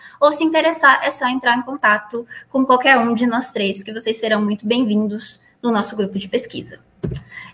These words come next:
E eu só queria agradecer, né, ao, ao professor Júlio pelo convite, ao programa de pós-graduação em Química e a todas as institu-,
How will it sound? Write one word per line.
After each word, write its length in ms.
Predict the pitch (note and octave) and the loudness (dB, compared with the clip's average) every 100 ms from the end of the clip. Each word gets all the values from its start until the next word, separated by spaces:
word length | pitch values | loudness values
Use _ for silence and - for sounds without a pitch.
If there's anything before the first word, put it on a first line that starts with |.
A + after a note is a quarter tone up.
| - | 2
E 200 | D4+ D#4+ | 4 6
eu 80 | D#4+ | 4
só 100 | E4 | 2
queria 220 | D4+ C#4+ | 4 4
agradecer, 640 | A#3 A3 A3 - F#4+ A4+ | 4 2 0 0 2 2
né, 280 | F4+ C#4+ F4+ | 4 4 4
ao, 460 | E4+ B3 A#3 A3 A3 | 4 6 6 4 2
ao 60 | A3 | 0
professor 440 | A#3 A#3 A#3 A3 | 0 -2 -2 -4
Júlio 460 | G#3+ B3 E4+ E4 F4+ | -2 0 2 2 0
pelo 240 | B3 A3+ | 0 0
convite, 580 | A3+ G#3+ A3 D4 E4+ E4+ | -2 -4 -2 -2 0 0
ao 100 | C#4+ | 2
programa 420 | C4+ B3+ C4 C#4 | 2 4 4 2
de 100 | C#4 | 0
pós-graduação 680 | B3 A#3+ A3+ A3 A3+ A#3 G#3 | -2 0 0 0 0 -2 -4
em 140 | B3+ | -4
Química 480 | D4+ C#4+ D4+ G4 G#4+ A4+ - - _ | -4 -2 -2 -2 -2 -6 -10 -20 _
e 80 | D4 | 0
a 180 | D4+ D4+ | 0 2
todas 360 | D#4+ E4+ F#4+ | 4 6 6
as 220 | D#4 D#4+ D#4+ | 6 4 2
institu-, 380 | D4 - C#4+ | -4 -6 -10